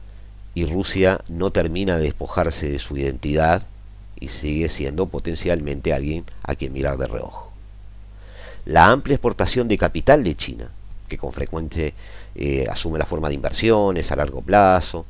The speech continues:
implica que Beijing forzosamente necesita apalancamientos políticos globales para proteger sus intereses. Aquellos gobiernos donde invierte deben de alguna manera ser influenciados. Esto promueve una lógica imperialista de dominar a países más pequeños,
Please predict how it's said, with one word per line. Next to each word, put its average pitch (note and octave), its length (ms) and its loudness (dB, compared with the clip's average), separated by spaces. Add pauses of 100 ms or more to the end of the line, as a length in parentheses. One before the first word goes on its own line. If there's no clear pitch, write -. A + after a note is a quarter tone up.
(120)
implica E3+ 360 4
que A#2 160 4
Beijing F#2+ 380 2
forzosamente B2+ 800 -2
necesita E2+ 500 -2
apalancamientos E2+ 720 0
políticos D#2+ 460 -4
globales D#2+ 420 0
para D2 220 -2
proteger D#2 420 -2
sus C2 200 -8
intereses. - 680 -10 (800)
Aquellos D3+ 340 2
gobiernos G2 460 4
donde D#2 240 0
invierte F2+ 500 4
deben A2+ 420 2
de C#2+ 100 0
alguna F#2 280 0
manera F#2 340 2
ser G#2+ 200 0
influenciados. D2 920 -2 (1500)
Esto A#2 280 2
promueve B2 680 2
una F#2 180 4
lógica A#2+ 400 4
imperialista E2+ 720 4
de G#2+ 120 6
dominar D#2+ 500 2
a C3+ 60 2
países A2 340 0
más G#2 140 -2
pequeños, A#2 540 0